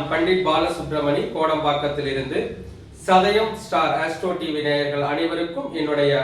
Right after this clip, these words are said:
அன்பு கலந்த வணக்கங்கள். ஜோதிட சாஸ்திரத்தில்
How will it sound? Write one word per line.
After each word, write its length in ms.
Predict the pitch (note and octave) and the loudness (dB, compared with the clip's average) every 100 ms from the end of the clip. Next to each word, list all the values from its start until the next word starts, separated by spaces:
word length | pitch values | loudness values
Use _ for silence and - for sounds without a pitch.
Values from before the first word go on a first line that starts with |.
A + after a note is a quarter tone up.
| - | 0
அன்பு 200 | D3 D3+ D3+ | -2 0 0
கலந்த 260 | D3+ D3+ D3+ C3+ | 0 0 0 -2
வணக்கங்கள். 560 | C3+ C#3+ C3+ D3 A3 - - - - - - - - - C3 | -2 -2 -2 -2 -2 -4 -12 -20 -20 -20 -20 -20 -20 -10 4
ஜோதிட 480 | G#3 A#3 A#3 A3+ A#3+ A#3+ - - | 6 8 6 6 6 2 -8 0
சாஸ்திரத்தில் 720 | F#3+ F#3+ F#3+ F#3+ E3+ F#3 A3 | 4 4 4 0 0 0 -2